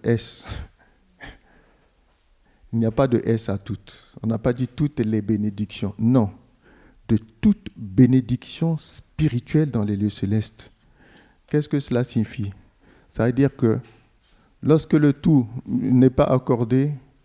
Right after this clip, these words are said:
ça veut dire que c'est la plénitude de la chose, bien-aimé. Amen. Ça veut dire que c'est la plénitude. Ça veut dire qu'il nous a tout donné. Nous savons, bien-aimé, que même les anges,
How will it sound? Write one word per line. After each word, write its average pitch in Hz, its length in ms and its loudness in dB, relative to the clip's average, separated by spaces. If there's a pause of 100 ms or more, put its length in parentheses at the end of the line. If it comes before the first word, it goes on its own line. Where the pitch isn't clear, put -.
(240)
ça 117 220 -4
veut 127 120 0
dire 135 180 -2
que 139 120 -2
c'est 123 160 0
la 113 160 0
plénitude 127 760 2
de 110 200 0
la 101 160 -2
chose, 104 440 -4
bien-aimé. 98 380 -2 (760)
Amen. 117 520 4 (640)
Ça 139 120 4
veut 151 80 8
dire 196 140 4
que 180 120 6
c'est 170 160 2
la 147 140 4
plénitude. 208 920 10 (1300)
Ça 147 100 -2
veut 165 80 4
dire 208 160 4
qu'il 160 240 2
nous 175 240 2
a 151 100 4
tout - 320 -2
donné. 104 300 2 (1400)
Nous 185 120 4
savons, 147 360 0
bien-aimé, 113 500 4
que 101 220 0 (560)
même 139 180 4
les 123 240 6
anges, 110 420 2